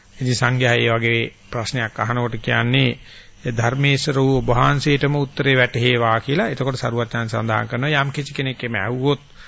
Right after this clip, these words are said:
"මේ ධර්මානුධර්ම ජීවිතයක අපි ගත කරන්නේ මොකදයි?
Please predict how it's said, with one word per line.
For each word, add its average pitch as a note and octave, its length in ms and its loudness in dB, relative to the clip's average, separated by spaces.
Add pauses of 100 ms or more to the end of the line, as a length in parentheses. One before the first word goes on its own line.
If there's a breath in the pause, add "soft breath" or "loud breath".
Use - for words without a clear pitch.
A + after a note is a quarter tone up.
(400 loud breath)
"මේ A#2+ 240 2
ධර්මානුධර්ම B2 800 0
ජීවිතයක A#2+ 540 -2
අපි A2+ 180 -2
ගත A2 280 -2
කරන්නේ A#2 320 -2
මොකදයි? A2 640 0